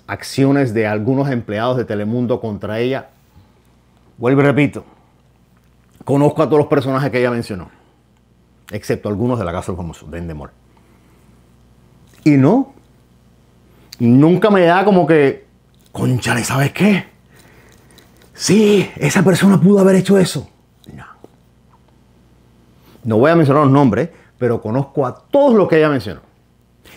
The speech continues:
Y no hay ni un nombre que diga, "Concha, ¿sabes qué? Esa persona tiene como que, eh,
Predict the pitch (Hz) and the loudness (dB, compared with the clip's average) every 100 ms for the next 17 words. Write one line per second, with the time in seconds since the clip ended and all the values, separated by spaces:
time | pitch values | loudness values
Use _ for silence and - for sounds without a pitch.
0 | _ 156 156 165 202 214 208 214 220 226 | _ 0 4 4 4 4 4 2 2 2
1 | 214 202 190 165 165 151 135 165 160 - | 2 4 2 0 -6 -6 -6 -6 -6 -6
2 | 147 156 143 139 151 147 147 147 139 139 | -6 -4 -4 -4 -6 -4 -2 -4 -4 -4
3 | 120 127 202 285 269 | 0 -2 -2 -6 -8